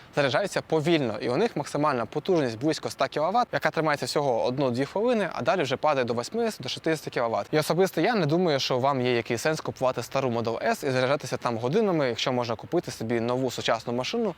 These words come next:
навіть якщо там платна зарядка. Ну і, звісно, нагадаю про китайські машини, на яких зарядка вся безкоштовна, тому що там є певна колізія з, з тим, куди відправляти інвойс. Отож, поговорили про різні переваги Tesla суперчарджерів, час проговорити і про недоліки.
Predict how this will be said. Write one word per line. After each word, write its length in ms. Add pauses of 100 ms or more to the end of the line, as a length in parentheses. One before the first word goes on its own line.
(120)
навіть 160
якщо 160
там 120
платна 260
зарядка. 380 (280)
Ну 100
і, 160
звісно, 240
нагадаю 400
про 160
китайські 460
машини, 500
на 80
яких 260
зарядка 240
вся 140
безкоштовна, 480
тому 260
що 100
там 120
є 60
певна 240
колізія 460
з, 200
з 60
тим, 180
куди 200
відправляти 380
інвойс. 400
Отож, 260
поговорили 480
про 120
різні 260
переваги 440
Tesla 240
суперчарджерів, 640
час 200
проговорити 540
і 60
про 180
недоліки. 320